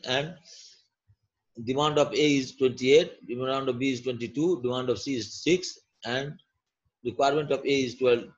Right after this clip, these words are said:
twenty, twenty-four, twelve, twelve. So what is the total requirement? Twenty plus twenty-four is equal to forty-four, plus twelve is equal to fifty-six, and the availability is also twenty-eight plus twenty-two, fifty plus six, fifty-six. So supply and demands are the same,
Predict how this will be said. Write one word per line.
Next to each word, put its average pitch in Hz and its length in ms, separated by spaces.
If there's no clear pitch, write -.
twenty, 135 540
twenty-four, 123 540
twelve, 113 240
twelve. 113 280
So - 460
what 139 80
is 160 120
the 156 80
total 165 300
requirement? 170 460
Twenty 156 280
plus 156 220
twenty-four 147 540
is 139 180
equal 143 160
to 143 260
forty-four, 135 520
plus 135 300
twelve 160 300
is 135 80
equal 127 180
to 110 60
fifty-six, 123 600
and 139 120
the 147 100
availability 156 480
is 156 80
also 156 280
twenty-eight 147 500
plus 143 200
twenty-two, 139 560
fifty 175 320
plus 139 300
six, - 180
fifty-six. 120 520
So 165 220
supply 143 400
and 147 180
demands 127 460
are 120 240
the 117 80
same, 202 460